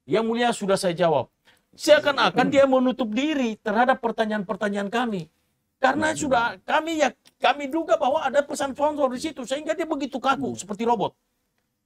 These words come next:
Speaker 3: Ya.
Speaker 1: Nggak berani untuk menjawab pertanyaan-pertanyaan
Speaker 2: Hmm.
Speaker 1: kami.
Speaker 2: Oke, pertanyaannya nih. Artinya kalian yakin bahwa besok urusannya kalian menang?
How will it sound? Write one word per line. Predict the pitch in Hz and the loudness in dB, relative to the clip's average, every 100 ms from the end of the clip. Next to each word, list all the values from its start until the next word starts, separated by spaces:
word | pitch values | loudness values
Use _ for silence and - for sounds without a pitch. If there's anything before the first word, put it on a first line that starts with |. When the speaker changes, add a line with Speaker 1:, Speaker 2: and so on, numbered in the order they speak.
| _ - - | _ -20 -14
Speaker 3:
Ya. | 117 - _ _ _ _ | -14 -14 _ _ _ _
Speaker 1:
Nggak | 131 233 | -2 -2
berani | 269 311 320 262 | 2 2 2 0
untuk | 233 220 | 0 -2
menjawab | 233 233 220 | 2 2 2
pertanyaan-pertanyaan | 220 196 196 180 180 175 156 | 0 -4 -4 -4 -6 -6 -4
Speaker 2:
Hmm. | 139 131 | -4 -4
Speaker 1:
kami. | 78 69 - _ _ | -4 -10 -20 _ _
Speaker 2:
Oke, | 98 - 69 65 | -8 -8 -12 -14
pertanyaannya | - - 107 127 147 120 | -10 -4 -2 0 0 -2
nih. | 87 - _ _ _ _ _ _ _ - | -6 -14 _ _ _ _ _ _ _ 0
Artinya | 110 120 147 | 0 2 0
kalian | 175 135 165 | 4 6 6
yakin | 147 120 165 | 6 4 2
bahwa | 123 131 | 4 4
besok | 123 127 - _ | 4 0 -4 _
urusannya | 107 110 117 127 147 | -10 -2 2 2 0
kalian | 123 131 | 0 0
menang? | 127 110 | -2 -4